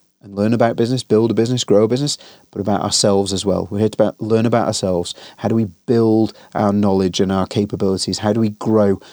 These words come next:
as people? And it's so important because that, I think, for me, was the key to me unlocking this next level of capability for me. It's the way I'm able to talk to you now.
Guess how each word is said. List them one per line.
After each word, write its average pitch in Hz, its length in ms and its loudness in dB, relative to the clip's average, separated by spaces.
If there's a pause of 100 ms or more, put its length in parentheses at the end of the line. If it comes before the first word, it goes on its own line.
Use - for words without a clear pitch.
(140)
as - 140 -2
people? - 480 -6 (260)
And 120 100 0
it's - 140 -2
so - 400 4
important 107 540 2
because 104 280 -2 (140)
that, 127 300 0 (300)
I 120 60 -2
think, 135 260 0
for 123 100 0
me, 135 200 4
was 107 160 0
the - 80 -4
key 107 360 0
to - 160 -2
me 107 260 2
unlocking 107 800 0 (240)
this 131 200 2
next 139 420 2
level 123 400 2
of 107 100 2
capability 113 680 0
for 107 160 -2
me. 113 160 4
It's 127 180 0
the 135 140 2
way 120 400 4 (220)
I'm 135 200 2
able 139 220 4
to 120 100 -6
talk 135 300 0
to - 120 -6
you 120 80 0
now. 127 280 0